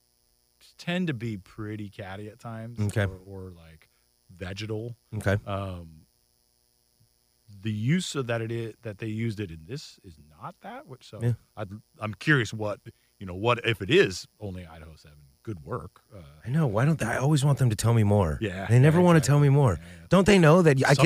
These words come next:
Speaker 1: Subterfuge, you know?
Speaker 2: don't, don't they know that you can hang me the recipe
Speaker 1: Yeah.
Speaker 2: to the greatest beer
Speaker 1: <laughs>
Speaker 2: ever made, and I'm still not gonna make it as good as you do?
Speaker 1: Totally, totally.
Speaker 2: You know? Um,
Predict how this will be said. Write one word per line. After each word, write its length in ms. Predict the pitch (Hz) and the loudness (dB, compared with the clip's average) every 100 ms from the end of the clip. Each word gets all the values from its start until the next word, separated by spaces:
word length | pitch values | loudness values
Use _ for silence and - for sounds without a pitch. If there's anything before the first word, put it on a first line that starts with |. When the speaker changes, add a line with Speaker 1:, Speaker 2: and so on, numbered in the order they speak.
| 147 | 2
Speaker 1:
Subterfuge, 460 | - 101 85 85 | 0 -6 -12 -14
you 60 | - | -4
know? 60 | - | 2
Speaker 2:
don't, 220 | 165 143 | 4 6
don't 160 | 185 | 6
they 120 | 202 185 | 8 8
know 200 | 147 170 | 8 6
that 160 | 139 | 6
you 120 | 143 | 6
can 160 | 180 151 | 6 6
hang 320 | 117 135 147 | 6 6 6
me 260 | 143 147 156 | 6 6 6
the 140 | 123 | 4
recipe 420 | 110 123 117 110 | 6 4 4 2
Speaker 1:
Yeah. 180 | 139 143 | 2 2
Speaker 2:
to 100 | - 123 | 0 0
the 80 | |
greatest 380 | - 117 135 131 | 4 6 6 6
beer 380 | 151 120 127 131 | 6 6 8 6
Speaker 1:
<laughs> 40 | |
Speaker 2:
ever 240 | 120 120 127 | 6 6 6
made, 400 | 110 113 139 151 120 | 6 6 4 4 4
and 160 | 120 | 4
I'm 120 | 117 | 4
still 220 | 110 120 123 | 2 2 2
not 160 | 123 | 2
gonna 120 | 117 107 | 2 0
make 200 | 107 120 | 0 0
it 80 | |
as 120 | 113 95 | 0 0
good 160 | 110 | 0
as 120 | 104 | 0
you 120 | 98 107 | 0 2
do? 120 | 113 | 4
Speaker 1:
Totally, 300 | 120 120 104 | 2 0 -6
totally. 200 | - 127 | -4 0
Speaker 2:
You 60 | 131 | 2
know? 220 | 120 165 - - _ _ _ | 2 -2 -8 -20 _ _ _
Um, 440 | - 131 127 123 | 4 6 8 6